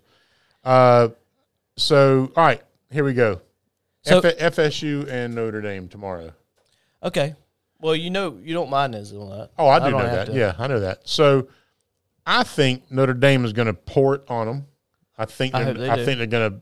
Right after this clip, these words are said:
Speaker 1: this, this gonna be full throttle. I think that, uh, Notre Dame is gonna be, be making a statement,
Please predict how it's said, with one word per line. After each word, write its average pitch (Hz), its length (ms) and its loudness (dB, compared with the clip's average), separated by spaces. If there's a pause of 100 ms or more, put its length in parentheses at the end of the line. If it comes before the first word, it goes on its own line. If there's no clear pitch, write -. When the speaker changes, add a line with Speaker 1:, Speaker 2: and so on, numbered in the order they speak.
(120)
Speaker 1:
this, 120 260 -10 (100)
this 135 160 -4
gonna 131 140 -8
be - 80 -6
full 131 280 -6
throttle. 127 480 -2 (460)
I 107 80 -2
think 139 420 -2
that, 120 320 -4
uh, 110 400 4
Notre 123 240 -2
Dame 127 320 0
is 107 180 -8
gonna 113 300 -4
be, 110 400 -8 (400)
be 120 160 -4
making 120 300 0
a 98 40 -4
statement, 156 520 -2